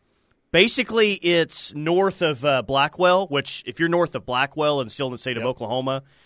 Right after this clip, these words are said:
Speaker 1: you're really close to the Can-, it looks
Speaker 2: I've
Speaker 1: like the l-, the final town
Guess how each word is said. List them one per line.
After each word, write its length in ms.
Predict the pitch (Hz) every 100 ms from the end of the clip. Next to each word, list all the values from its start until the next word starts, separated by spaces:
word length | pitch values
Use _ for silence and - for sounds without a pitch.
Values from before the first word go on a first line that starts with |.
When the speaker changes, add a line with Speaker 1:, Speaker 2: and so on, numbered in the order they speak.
| _ _ _
Speaker 1:
you're 180 | 107 104
really 260 | 113 123
close 320 | 123 127 123 -
to 100 | 117
the 80 |
Can-, 220 | 117 127 - -
it 140 | 180
looks 180 | 190 165
Speaker 2:
I've 40 | 269
Speaker 1:
like 140 | 262
the 80 | 202
l-, 260 | 165 180 160
the 140 | 165
final 600 | - 196 202 233 226 202 _
town 680 | - 196 190 170 147 143